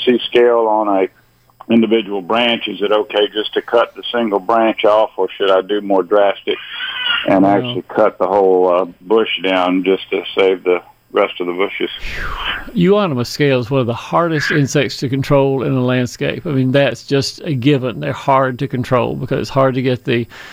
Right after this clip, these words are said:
Speaker 2: insecticide in to kill the scale. They're not very much controlled by the systemic insecticides. Oils are better, but it's hard to get good oil coverage on every surface. Many times I've told people, "Dig it up and put something else in its place," because it'll just be a,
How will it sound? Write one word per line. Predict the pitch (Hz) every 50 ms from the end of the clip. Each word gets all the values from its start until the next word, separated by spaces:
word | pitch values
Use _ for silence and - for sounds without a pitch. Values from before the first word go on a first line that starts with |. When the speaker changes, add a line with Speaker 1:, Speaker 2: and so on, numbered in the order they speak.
| - - -
Speaker 2:
insecticide | 135 123 - 151 139 - - 139 - 143 131 123 123 120 120 -
in | - - 147 139 139 135 127
to | - 123
kill | - - 143 135 127
the | 117 120
scale. | 117 - - 143 139 131 131
They're | 123 120 123
not | 120 127 131 131 127 -
very | 151 123 113 107 127 131 139 143 147 143 143 139 139
much | 131 135 135 135 135 135 - - -
controlled | - 143 123 - 143 139 131 131 131 123
by | 117 127 120 120
the | 123 117
systemic | - 139 - - - 143 139 135 135 -
insecticides. | 151 135 - - 135 - - - - - - 135 127 127 131 131 127 - - -
Oils | - 139 143 147 143 143 139 120
are | 127 123
better, | 117 113 135 143 139 135 139 131
but | 127 123
it's | 120 123
hard | - 135 131 127
to | 120 110
get | 123 117 - 143
good | 120 143 143 135 127 117 - - _ _ _ -
oil | - - 135 131 135 131 123
coverage | - - 139 135 123 127 131 113
on | 139 131 147
every | 160 135 127 127 117
surface. | - - 135 135 127 - 147 139 - - - - - - - - - - - - - - - - - - - - - _ _ _ _
Many | - 147 143 143 147 160 175 180 180
times | 160 - 160 160 156 156 147 127
I've | 135 131 117
told | - 139 135 131 107
people, | 139 139 127 123 131
"Dig | 117 101 117 139 135 143
it | 151 139
up | 139 135 -
and | 135 117 113 104
put | - 160 165 -
something | - 139 120 117 143 131
else | 127 123 127 -
in | 131 117
its | 120 - -
place," | - 156 147 131 117 -
because | - 135 143 139
it'll | 127 123 117
just | 113 139 135 -
be | - 135 127
a, | 120 117